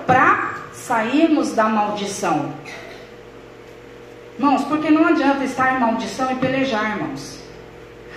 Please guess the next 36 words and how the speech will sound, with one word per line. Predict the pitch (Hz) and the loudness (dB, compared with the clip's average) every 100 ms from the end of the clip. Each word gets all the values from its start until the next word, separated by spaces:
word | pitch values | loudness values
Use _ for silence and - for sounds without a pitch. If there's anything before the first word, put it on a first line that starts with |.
| - | 0
Não | 277 | 2
adianta | 285 285 349 349 269 | 4 4 4 4 4
eu | 254 254 226 - - | 6 4 4 0 -2
proferir | 277 277 285 269 269 | 4 4 6 4 2
com | 277 | 0
os | 233 | -2
meus | 226 233 208 | 0 2 2
lábios, | 240 254 220 - | 4 2 2 -4
que | 240 | 0
lá | 220 240 | 2 2
em | |
Provérbios | 220 226 233 226 - | 2 4 4 4 0
também | 226 220 | 0 0
vai | 214 | 0
falar | 208 208 202 | -2 0 2
isso, | 262 294 - - - - - - | 4 2 2 -6 -12 -14 -14 0
amaldiçoar | - - 262 294 415 320 349 - 294 247 240 | 2 2 4 6 6 2 0 2 6 6 6
e | |
depois | 262 277 294 277 | 4 6 6 6
logo | 277 262 | 4 4
abençoar, | 247 240 233 240 254 285 | 4 2 -2 0 4 4
irmãos, | 247 196 | 4 0
como | - 240 233 | -2 0 0
o | |
pastor | - 214 202 220 - | 0 -2 0 -4 -2
falou, | 247 226 220 | 2 2 0
me | |
ensinou | 202 - 202 202 | -4 -8 -4 4
hoje, | 277 269 - - - - 208 | 6 6 2 -8 -14 -14 -4
né, | 285 | -4
de | 220 | -2
uma | 214 202 | 2 2
mesma | 226 240 233 | 4 4 4
fonte | 208 254 262 254 | 2 0 0 0
não | 247 | -2
saem. | 247 247 247 254 175 | 0 2 4 4 0